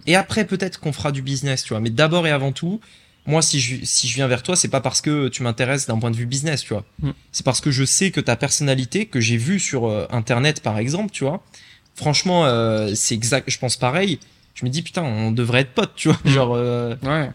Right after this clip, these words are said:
Speaker 1: tu vois, on devrait être potes. Parce qu'en fait, on est dans un monde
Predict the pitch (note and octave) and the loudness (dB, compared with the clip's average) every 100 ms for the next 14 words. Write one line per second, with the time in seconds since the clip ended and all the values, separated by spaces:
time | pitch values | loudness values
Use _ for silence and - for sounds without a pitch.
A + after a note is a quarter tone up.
0 | - G#3 D#3 C3+ C3+ C#3 A3+ G#3 - - | 0 2 4 4 2 2 -2 -4 -10 -2
1 | C#3+ - E3 D#3 G3 D#3 C#3+ D3 C#3 _ | 2 4 2 2 0 0 2 0 -2 _
2 | - C#3 C3+ C#3+ D3 D3+ A#2+ | -4 0 2 2 2 2 0